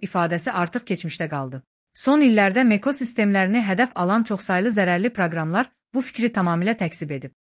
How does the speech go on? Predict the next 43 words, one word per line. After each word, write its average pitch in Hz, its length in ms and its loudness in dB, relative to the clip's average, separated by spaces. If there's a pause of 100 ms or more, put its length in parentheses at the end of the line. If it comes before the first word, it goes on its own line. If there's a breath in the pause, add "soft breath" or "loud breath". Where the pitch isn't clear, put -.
(220)
Məsələn, 262 480 4
iki 262 200 0
min 294 120 6
iyirmi 233 320 4
birinci 214 280 2
ilin 240 140 2
fevralında 175 460 0
Apple'ın 208 420 -2
M 208 180 2
bir 226 100 2
A 208 240 2
R 190 100 2
M 170 80 -4
arxitekturasını 165 680 -6
hədəf 180 300 0
alan 170 340 -4
Silver 220 300 -2
Sparrow 202 500 -2
adlı 175 160 -2
zərərli 190 360 0
proqram, 156 400 -4 (280)
iki 233 200 0
min 269 120 6
iyirminci 214 400 4
ilin 226 160 2
iyununda 180 320 0
isə 190 260 -2
Google 233 220 -2
axtarış 208 380 -2
nəticələrini 185 500 0
manipulyasiya 185 680 0
edərək 202 220 0
qurbanlarını 180 560 -2
tapan 240 280 0
Schleyer 202 380 0
Meke 226 300 0
zərərli 185 380 0
proqramı 170 380 -2
aşkar 160 260 -4
edilib. 165 280 -4
Təhlükələr 175 460 -4
necə 175 220 -2
yaranır? 139 320 -4